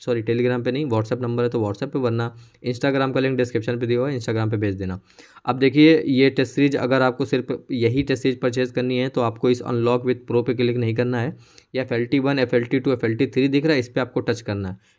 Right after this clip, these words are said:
इस पे टच करोगे तो अनलॉक now का ऑप्शन आ जाएगा, अब इस पे आपको क्लिक करना है। तो यहाँ पे इसका जो ओरिजिनल प्राइस है तीन सौ उनचास रुपये दिखेगा।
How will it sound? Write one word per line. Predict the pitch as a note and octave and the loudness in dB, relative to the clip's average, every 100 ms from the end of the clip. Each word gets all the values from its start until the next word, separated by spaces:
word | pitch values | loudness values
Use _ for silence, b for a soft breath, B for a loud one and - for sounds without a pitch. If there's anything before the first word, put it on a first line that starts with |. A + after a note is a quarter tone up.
| - | -12
इस | A2+ | -6
पे | D3 | -4
टच | C#3+ C#3 | -2 -2
करोगे | - C3+ C3+ D3+ | 0 0 4 4
तो | - | 2
अनलॉक | B2+ B2+ B2 B2+ B2+ | 0 2 4 4 2
now | B2 B2+ | 0 0
का | |
ऑप्शन | A#2+ A#2+ B2 | -2 -2 -2
आ | A#2+ | 0
जाएगा, | B2 B2 - - | 0 0 -4 -2
अब | B2 A2+ | -2 -2
इस | |
पे | A2+ A2 | -4 -4
आपको | G#2 G#2+ | -4 -6
क्लिक | G2+ G2 | -6 -6
करना | G2 F#2+ | -6 -6
है। | F#2 | -8
तो | - _ - - | -12 _ -10 -2
यहाँ | B2 B2+ | 0 2
पे | C#3+ | 0
इसका | C#3+ | 2
जो | C#3 D3 | 2 4
ओरिजिनल | - B2 B2 C3+ | 4 0 0 -2
प्राइस | C3 B2 B2 | 0 0 0
है | C3+ | 0
तीन | C3+ B2+ | -2 -2
सौ | B2+ | -2
उनचास | A#2+ A#2+ B2 | -2 -2 -2
रुपये | A#2+ B2 | -2 0
दिखेगा। | A2 B2 B2 E3+ | 0 0 -2 -4